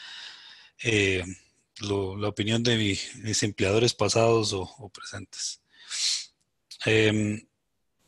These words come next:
algo que, que por lo menos a mí me interesa mucho del tema es que, eh, y es lo que yo llamo el, el pensamiento monolítico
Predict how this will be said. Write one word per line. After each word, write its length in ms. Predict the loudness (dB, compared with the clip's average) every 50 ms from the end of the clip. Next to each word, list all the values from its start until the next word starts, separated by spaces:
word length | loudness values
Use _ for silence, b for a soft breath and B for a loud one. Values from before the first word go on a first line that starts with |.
| _ _ _ _ _ _ _ _ _ _ _ _ _ _ _ 2
algo 340 | 4 6 6 6 6 4
que, 280 | 6 6 6 6 6 6 4 B B B -16 -10 -4
que 160 | 0 2 2
por 160 | 2 4 4 4
lo 60 | 6
menos 260 | 6 6 6 6 6
a 60 | 6
mí 160 | 6 6 6
me 80 | 6 4
interesa 400 | 4 4 4 6 6 6 4 4
mucho 320 | 4 4 4 4 4 4 4
del 160 | 4 4 2
tema 400 | 4 4 4 4 2 -2 -4 -8 _ B B B B B B B B B B B B B
es 240 | 0 2 2 2 2
que, 460 | 2 4 4 4 4 4 2 -2 -4 _ _ _ _ _ -6
eh, 460 | -2 0 2 2 4 2 2 0 -2 -6 -10 -16 _ -18
y 180 | -12 -8 -6 -4
es 280 | -4 -4 -4 -6 -4 -4
lo 120 | -4 -2
que 120 | 0 2
yo 100 | 2 2
llamo 380 | 4 4 4 4 4 6 6 6
el, 180 | 4 4 2 0
el 300 | -2 -2 -2 -4 -6 -6
pensamiento 760 | -2 0 0 2 2 2 2 4 4 2 2 2 2 2 2
monolítico 920 | 4 4 4 4 4 4 2 0 -2 -2 -2 -4 -4 -2 -4 -6 -6 _